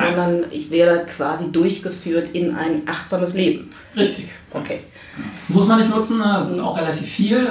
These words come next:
Speaker 2: Ähm, ist auch voll okay, wenn man das nur als Terminkalender, Kalender nutzt. Das sagen wir auch immer wieder im Buch von wegen, „Ey, hier ganz ruhig, ne? Das sind viele Techniken, so, du kannst es ignorieren, so. Wir
Speaker 1: Mhm.
Speaker 2: wollen nicht Achtsamkeit als Selbstzweck irgendwie da etablieren.“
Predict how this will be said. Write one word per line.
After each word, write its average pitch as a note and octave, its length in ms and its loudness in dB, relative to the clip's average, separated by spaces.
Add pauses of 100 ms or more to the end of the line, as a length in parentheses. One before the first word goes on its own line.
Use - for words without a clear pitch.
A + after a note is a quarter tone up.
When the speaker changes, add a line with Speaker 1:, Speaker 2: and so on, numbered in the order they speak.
Speaker 2:
Ähm, F3+ 240 4
ist E3 100 -4
auch D#3 100 -4
voll E3 160 -4
okay, D#3 240 -2
wenn D3+ 120 4
man D3+ 100 6
das D3 120 -2
nur D#3+ 120 -6
als D#3+ 120 -8
Terminkalender, E3+ 760 -4
Kalender D3+ 300 -2
nutzt. - 300 -8 (420)
Das - 140 -4
sagen F3+ 240 6
wir F3 80 8
auch - 60 2
immer F3 160 6
wieder D3+ 180 4
im D3 80 6
Buch E3+ 100 2
von E3 200 2
wegen, D3 160 6
„Ey, D3 180 4
hier E3 120 2
ganz D3 260 0
ruhig, G3 240 2
ne? G#3+ 240 0
Das D3+ 100 -2
sind D3+ 100 -4
viele F3 220 0
Techniken, F#3 420 0
so, E3+ 120 -4
du - 40 -2
kannst E3+ 240 -4
es - 120 -6
ignorieren, F3 520 4
so. E3 220 -2
Wir D3 80 0
Speaker 1:
Mhm. D3 180 4
Speaker 2:
wollen D3+ 140 0
nicht - 240 0
Achtsamkeit - 480 -2
als - 140 -6
Selbstzweck - 440 -6 (160)
irgendwie - 280 -8
da - 100 -10
etablieren.“ C#3+ 600 -8